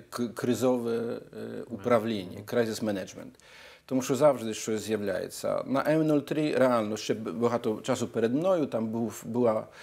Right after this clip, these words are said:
Speaker 1: італійська компанія, яка збанкрутила, розірвали контракт, вона ушла,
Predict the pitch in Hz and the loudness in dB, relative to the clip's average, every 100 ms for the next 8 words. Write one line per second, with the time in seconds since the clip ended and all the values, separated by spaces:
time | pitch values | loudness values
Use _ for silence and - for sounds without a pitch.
0 | - - - - 120 127 127 127 127 127 | -20 -20 -20 -4 2 4 4 2 -4 -4
1 | 117 170 175 147 127 117 110 123 107 113 | 0 2 2 0 0 -2 -4 -6 -4 -4
2 | 107 147 160 131 120 120 110 120 120 117 | -2 -2 -2 -2 0 0 2 2 2 2
3 | 113 120 117 - 170 165 127 110 107 113 | 0 0 -2 0 -2 2 0 0 -4 -4
4 | 113 - 131 123 | -4 -2 0 0